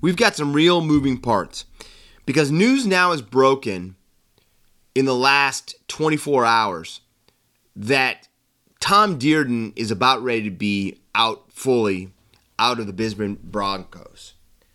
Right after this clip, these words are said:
and that he is going to start his tenure immediately with the North Queensland Cowboys, with Todd Payton's boys.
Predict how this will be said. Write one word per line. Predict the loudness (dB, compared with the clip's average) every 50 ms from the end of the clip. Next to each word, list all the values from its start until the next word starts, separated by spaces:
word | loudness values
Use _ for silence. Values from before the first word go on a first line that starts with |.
| _ _ _ _ _ _ _ _ _ _ _ _ _ _ _ _ _ _ _ _ -20 -14 -6 -2
and | 0 0 0 0 0 -2
that | -2 -2
he | -2 -2 -2
is | -2 -2 -2
going | 0 0 0 0 0
to | -4 -6 -8
start | -8 -8 -4 -2 0 0 0 0 -2 -4
his | -6 -4 -4 -4 -4
tenure | -6 -6 -4 -4 -2 0 2 2 4 4 2 0 -2 -6 -12 -20 -20 -12 -6 -2
immediately | 0 2 4 4 4 4 2 0 0 -2 -4 -4 -4 -4 -4 -4 -6 -10 -16 _ _ _ _ _ _ _ -20 -20 _ _ -20 _ _ _ _ _ _ _ _ _ -6
with | -2 -2 0 2
the | 2
North | 2 2 2 0 -2
Queensland | -4 -4 -4 -4 -4 -6 -6 -4
Cowboys, | -2 -2 -2 -2 -2 -6 -14 -14 -16 -18 -20 -20 _ _ _ _ _ _ _ _ _ _ _ _ _ _ _ _ _ _ _ _ _ _ _ _ _ _ _ _ _ _ _ _ _ _ -10
with | -8 -4
Todd | -2 0 0 0 -2
Payton's | -2 -2 -2 -2 -2 -6 -12
boys. | -12 -12 -12 -12 -12